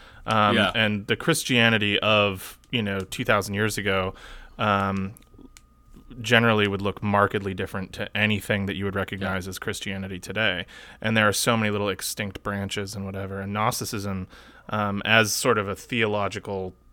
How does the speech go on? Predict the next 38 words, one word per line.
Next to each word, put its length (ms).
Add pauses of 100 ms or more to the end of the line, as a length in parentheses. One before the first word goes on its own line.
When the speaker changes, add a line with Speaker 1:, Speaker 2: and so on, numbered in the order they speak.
Speaker 1:
concept 880
and 140
the 40
way 180
that 120
it 120
im-, 180 (140)
interacted 560
with 120
Christianity 680 (600)
is 280 (340)
definitely 460
one 180
of 100
the 80
more 420
interesting 680
and 160
sort 160
of, 220 (760)
I 60
don't 80
know 60
if 80
fringe 340
is 300
the 160
right 200
word, 220
but 100
definitely 300
one 80
of 80
the 60
more 180
Speaker 2:
Well 80
Speaker 1:
interesting, 640 (1000)
um, 420